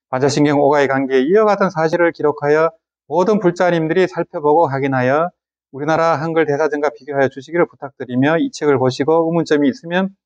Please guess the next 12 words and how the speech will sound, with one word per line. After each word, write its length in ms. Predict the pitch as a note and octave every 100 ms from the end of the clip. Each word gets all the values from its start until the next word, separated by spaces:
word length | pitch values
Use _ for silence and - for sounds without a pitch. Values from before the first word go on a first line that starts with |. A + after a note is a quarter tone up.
| _ _ _ _ _
이 280 | E3+ F#3+ F#3
전화로 1080 | D3+ D3+ E3 D#3+ D3+ - _ _ _ D#3+ D3
문의 420 | F3 A3+ A3 G3
부탁드립니다. 1000 | - D3 - B2 A#2 G#2+ G#2 G2+ G2 G2
이렇게 220 | - F3+ F3
이제 340 | C#3+ C3 B2+ _ _ _ _ _ -
이, 420 | D#3+ E3 D#3 C#3+ - _ _ _ _ _ _ _
이 100 | E3
법에 320 | - A#3 C#4 G#3
대해서는 500 | F3 E3 E3+ F#3 D#3
이 80 |
스님들이 920 | D3 G3+ F#3 C3 A2+ A2+ C#3 A#2+ F#2